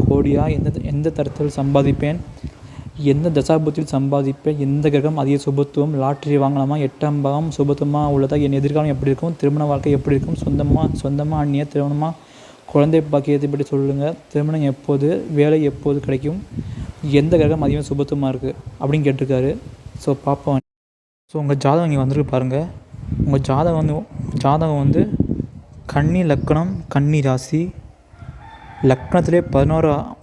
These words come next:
பதினோராம் அதி-, அதி-, அதிபதியான சந்திரன் இருக்காரு. பௌர்ணமி பக்கத்துல சந்திரன் வந்து லக்னத்திலே இருக்காரு. So, லக்னம் வந்து நல்-, லக்னம் வந்து நல்லா இருக்கு. கன்னி லக்னம், கன்னி ராசி. பதினோராம் அதிபதியான, பதினோராம் அதிபதி வந்து லக்னத்திலே இருக்கு. So,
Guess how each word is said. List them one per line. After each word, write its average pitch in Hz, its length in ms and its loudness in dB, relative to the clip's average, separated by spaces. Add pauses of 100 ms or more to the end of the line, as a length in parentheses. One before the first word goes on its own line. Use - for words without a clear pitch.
(140)
பதினோராம் 156 360 -2 (160)
அதி-, - 20 -6
அதி-, - 0 -
அதிபதியான 147 720 2
சந்திரன் 139 360 0
இருக்காரு. 131 500 -2 (1000)
பௌர்ணமி 170 420 4
பக்கத்துல 147 340 -2
சந்திரன் 139 320 0
வந்து 151 200 0
லக்னத்திலே 135 220 0
இருக்காரு. 143 560 2 (420)
So, - 180 4
லக்னம் 175 380 0
வந்து 151 220 -2
நல்-, - 20 -2
லக்னம் 151 420 -2
வந்து 165 280 -4
நல்லா 147 220 0
இருக்கு. 139 220 2
கன்னி 147 280 0
லக்னம், 156 280 0
கன்னி 139 320 2
ராசி. 143 480 2 (960)
பதினோராம் 160 380 4
அதிபதியான, 143 600 2 (180)
பதினோராம் 165 400 2
அதிபதி 143 340 2
வந்து - 0 -
லக்னத்திலே 151 460 0
இருக்கு. 151 520 0
So, 131 380 -4